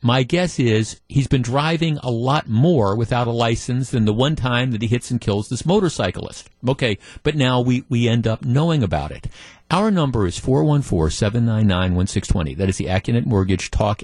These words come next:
and Text Line. One of the things that I think the legislature is way, way, way behind the public on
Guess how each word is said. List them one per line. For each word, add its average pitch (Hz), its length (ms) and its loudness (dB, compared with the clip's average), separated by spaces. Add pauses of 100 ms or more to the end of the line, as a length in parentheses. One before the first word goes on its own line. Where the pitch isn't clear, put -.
and 95 160 2
Text - 300 -2
Line. 76 260 -2 (600)
One 123 280 2
of 214 100 -2
the 190 100 -2
things - 640 -8 (460)
that 110 260 2
I 104 160 -4
think 147 400 -6
the 131 80 -6
legislature 117 960 -2
is 107 260 2
way, 113 560 2
way, 131 400 -2
way 117 460 0
behind 104 600 0
the 101 80 0
public 143 480 0
on - 360 -8